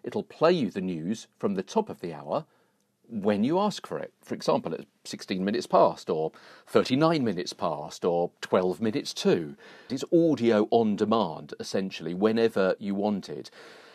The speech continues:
And there are all sorts of flash briefings that people have put together. Uh, for example, keep fit, or gardening tips, or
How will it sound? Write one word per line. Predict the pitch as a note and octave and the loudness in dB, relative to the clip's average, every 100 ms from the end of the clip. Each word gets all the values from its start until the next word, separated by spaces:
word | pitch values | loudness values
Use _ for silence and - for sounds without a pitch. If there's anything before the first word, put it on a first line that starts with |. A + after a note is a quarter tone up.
| - _ - | -20 _ 2
And | B2 B2 B2+ | 4 6 2
there | A2 B2+ | 4 4
are | A#2 | 6
all | - | 4
sorts | - A2+ C3+ | 0 -2 -2
of | G#2+ | -4
flash | A#2 G2 | -2 -4
briefings | - G#2 F#2+ G#2 G2+ - | -2 -4 -2 -2 -4 -6
that | - | -10
people | - F2+ F2+ E2+ | -10 -6 -2 -2
have | D#2+ F2+ E2+ E2 - | -4 -6 -6 -8 -10
put | - - | -12 -12
together. | - A#2+ B2+ D3 E3 - - - _ - | -2 0 6 6 6 2 -20 -20 _ -8
Uh, | E2+ E2+ | -4 -4
for | - | -4
example, | F2+ - F2+ F2+ F#2 | -6 -2 -2 -2 -4
keep | - F#2+ G2 | -6 -10 -12
fit, | - - A2+ A#2 A2+ - | -8 0 2 2 -4 -8
or | D2 D2+ - | -10 -10 2
gardening | B2+ A#2 G#2 A2 G#2 G2+ | 6 8 6 2 0 -2
tips, | G2 - A2+ A2+ - - - | -4 -2 0 0 -2 -14 -6
or | F#2 D#2 D#2+ | -4 -2 -4